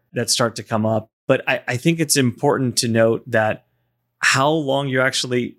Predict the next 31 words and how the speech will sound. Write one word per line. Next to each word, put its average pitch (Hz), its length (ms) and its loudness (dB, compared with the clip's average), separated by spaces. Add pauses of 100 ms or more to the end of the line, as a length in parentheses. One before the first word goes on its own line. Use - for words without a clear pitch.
(120)
went 127 340 0
through 135 340 0
the 117 100 -6
fasting 120 420 -4
protocol 117 540 0 (260)
is 120 200 0
gonna 120 180 -2
matter 117 280 -2
too, 147 200 -2
because 135 340 -2 (160)
how 135 100 -4
much 160 220 0
change 151 360 -2
can 131 160 -2
we 127 100 0
actually 127 360 -2
have 123 280 -2
over 110 240 -6
a 107 60 -4
matter 110 280 0
of, 104 140 -2
like, 110 200 -4 (260)
two 135 180 2
weeks - 400 -2 (280)
or 120 160 4
three 123 260 -2
weeks, 123 520 -4
you 117 140 0
know, 113 200 2 (180)
where 120 260 2 (100)
in, 135 140 0